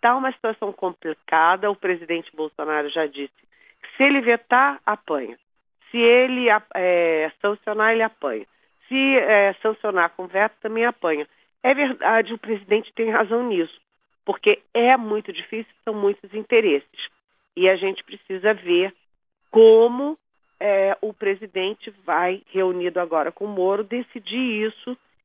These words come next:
e quando é que ele vai mo-, levar pro Congresso. Porque, é, se ele vetar, os vetos têm que ser submetidos à Câmara e Senado. E o presidente não pode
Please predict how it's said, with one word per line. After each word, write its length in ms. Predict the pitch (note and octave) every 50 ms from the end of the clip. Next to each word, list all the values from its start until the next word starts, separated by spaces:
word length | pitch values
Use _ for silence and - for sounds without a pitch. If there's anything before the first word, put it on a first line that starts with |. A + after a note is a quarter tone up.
| _ _ _
e 160 | - G#3+ G#3
quando 540 | - - A3+ G#3 A3 A#3 C4 C#4+ D4 C#4+ -
é 60 | D#4+
que 140 | D#4 - C#4+
ele 120 | C4+ C4+ C4
vai 300 | A#3 B3 A#3 A#3+ B3+ B3
mo-, 260 | B3 A#3+ A#3+ B3 A3+ A3
levar 340 | A3 G#3+ A3 F#3+ G#3+ A3+
pro 100 | - - _
Congresso. 480 | - C4 C4+ A#3 G3+ E3 D3 D3 - _ _ _ _ _ _ _ _ _ _ _ _
Porque, 580 | - F#3+ - - - - F3+ F3 F3 D#3+ - - -
é, 240 | E3+ F3 F3 F3 E3+ - _ -
se 60 | -
ele 320 | G3+ F#3 F3+ F3 E3 E3+ E3+ D3+ D3+
vetar, 640 | F3 F#3+ G3 G3 _ _ - F#3 E3+ F3 G3 A3+ A#3+ - _ _ _ _ _ _ _ _ _ _ -
os 260 | F3+ F#3+ G#3 F#3 - F#3
vetos 360 | E3+ F3+ F3 F3+ G3 - - -
têm 180 | - - G3+ G3
que 100 | - -
ser 140 | - G3+ F3+ -
submetidos 920 | _ A3+ G3 F#3 G3+ F#3+ F3 F3+ - _ - - - A#3 B3+ A#3 C4 C#4+ C4+ - - -
à 140 | - G3+ G3 -
Câmara 480 | - - - G#3+ G#3+ A3+ C4 C#4 D4
e 80 | D4 D4+ -
Senado. 580 | - F4 D#4+ D#4 B3 F#3+ E3 D#3+ D#3 D3+ D3+ D3+ _ _ _ _ _ _ _ _ _ _ -
E 240 | F3 E3 E3 F3 F#3
o 60 | G3
presidente 760 | - E3 E3 E3+ F#3+ F#3+ F3 F3 E3 E3+ G3+ - - - A#3
não 200 | A#3+ C4+ C#4+ D#4 - _ _ -
pode 400 | G3+ F#3 F#3+ G3 F#3 F3+ -